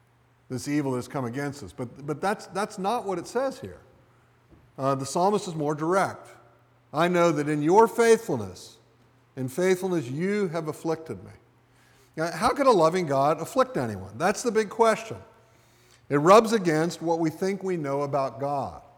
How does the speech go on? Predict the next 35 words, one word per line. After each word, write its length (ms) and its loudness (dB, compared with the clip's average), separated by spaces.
And 100 -4
this 140 0
is 120 -2
where, 240 4
you 140 2
know, 140 2
theology 580 2
is 160 -6
really 240 -2
worth 520 -4
contemplating. 720 -10
You 100 -4
know, 80 0
not 300 0
just 200 -8
the 80 -4
practical 600 -2
matters 440 -6
of 100 -10
how 200 -6
we 120 -8
live, 500 -8
you 80 -6
know, 140 -2
not 280 -2
just 200 -6
the 80 -6
wisdom 460 0
that 60 -6
we 120 -4
want 200 -6
to 100 -4
accrue 460 -2
as 120 -6
we 260 -2